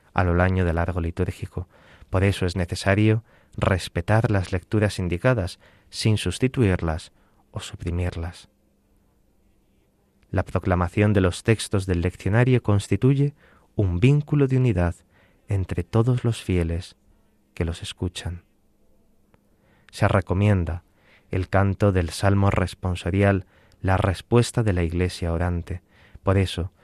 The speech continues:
se ha incre-, de incrementar el servicio del salmista en cada comunidad.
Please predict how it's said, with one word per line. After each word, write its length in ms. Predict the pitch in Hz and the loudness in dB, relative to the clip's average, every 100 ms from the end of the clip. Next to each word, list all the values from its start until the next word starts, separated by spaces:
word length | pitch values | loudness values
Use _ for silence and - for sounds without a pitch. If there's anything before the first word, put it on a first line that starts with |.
| _ _ _ | _ _ _
se 180 | - 104 | -6 -2
ha 20 | |
incre-, 280 | 107 110 107 | 0 -2 -4
de 240 | 110 101 95 | -6 -2 -2
incrementar 800 | 92 - 123 113 90 90 82 - _ _ _ _ _ _ | -2 -2 -2 -2 -2 -2 -2 -8 _ _ _ _ _ _
el 140 | 101 | -4
servicio 500 | - 92 92 120 107 | -4 -2 0 0 0
del 160 | 95 95 | 0 -2
salmista 640 | 139 120 92 87 - 78 | -2 -2 -2 -6 -6 -6
en 80 | 82 | -6
cada 240 | 85 87 85 | -4 -2 -2
comunidad. 500 | 87 82 80 80 | -4 -6 -4 -6